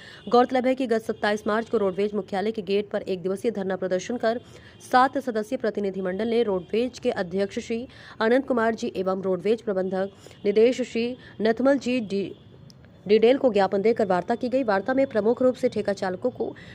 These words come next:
शोषण से मुक्त करने के लिए ठेका प्रथा समाप्त कर राज्य सरकार के बजट सत्र दो हज़ार तेईस चौबीस की घोषणा में ठेका प्रथा को समाप्त कर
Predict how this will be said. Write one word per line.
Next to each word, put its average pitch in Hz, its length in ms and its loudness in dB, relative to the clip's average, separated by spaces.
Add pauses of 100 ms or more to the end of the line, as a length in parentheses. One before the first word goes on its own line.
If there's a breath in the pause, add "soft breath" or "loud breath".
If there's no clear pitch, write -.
शोषण 285 300 0
से 320 160 -4
मुक्त 233 260 0
करने 214 280 0
के 220 120 -2
लिए 196 160 -4
ठेका 196 300 -6
प्रथा 190 320 -6
समाप्त 220 380 -4
कर 196 120 -2
राज्य 185 260 -2
सरकार 202 320 -4
के 208 120 -4
बजट 185 240 -2
सत्र 226 380 -2 (340 loud breath)
दो 247 100 8
हज़ार 269 180 4
तेईस 269 260 0
चौबीस 226 300 0
की 208 80 -6
घोषणा 196 320 -4
में 240 100 2
ठेका 208 260 -6
प्रथा 208 280 -4
को 240 140 -2
समाप्त 196 340 -6
कर 208 180 0